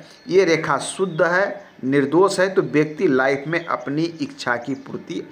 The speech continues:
अवश्य करता है। ये हो गई हेडलाइन। अब आइए बात कर लेते हैं हम थोड़ा सा,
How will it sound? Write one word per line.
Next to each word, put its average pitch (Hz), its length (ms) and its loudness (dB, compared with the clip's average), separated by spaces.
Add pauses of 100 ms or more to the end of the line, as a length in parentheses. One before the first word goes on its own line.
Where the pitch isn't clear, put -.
अवश्य 110 400 -2
करता 156 320 -2
है। - 160 -14 (1500)
ये 147 120 4
हो 123 140 4
गई 151 220 0 (180)
हेडलाइन। 104 460 -2 (640)
अब 180 100 2
आइए 120 300 2
बात 107 260 -2
कर 95 140 -8
लेते 101 360 -6
हैं 104 60 -6
हम 113 220 -6
थोड़ा 117 160 2
सा, 170 220 -4